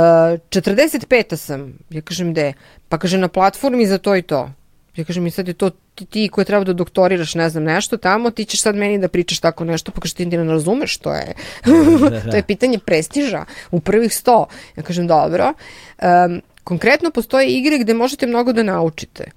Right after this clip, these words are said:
Speaker 1: I, i ja ponekad upadnem u, u zamku da slušam kako mi ona priča o grčkim ostrvima koje ona naučila igrajući neku igru.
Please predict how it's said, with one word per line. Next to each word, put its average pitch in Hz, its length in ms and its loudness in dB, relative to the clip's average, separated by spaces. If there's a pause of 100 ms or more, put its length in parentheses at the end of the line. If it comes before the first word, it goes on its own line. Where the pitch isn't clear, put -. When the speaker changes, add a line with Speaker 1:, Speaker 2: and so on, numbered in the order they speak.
(360)
Speaker 1:
I, 190 120 0
i 196 420 0
ja 208 220 4
ponekad 220 380 -2
upadnem 240 460 0
u, 196 60 -8 (500)
u 185 60 4
zamku 220 500 0
da 196 100 0
slušam 247 340 -2
kako 214 240 -4
mi 202 100 -2
ona 226 180 -2
priča 233 320 -4
o 220 40 -2
grčkim 202 440 -4
ostrvima 233 480 -2
koje 202 180 -4
ona 220 140 0
naučila 208 400 -2
igrajući 208 400 -2
neku 202 300 -4
igru. 190 280 -2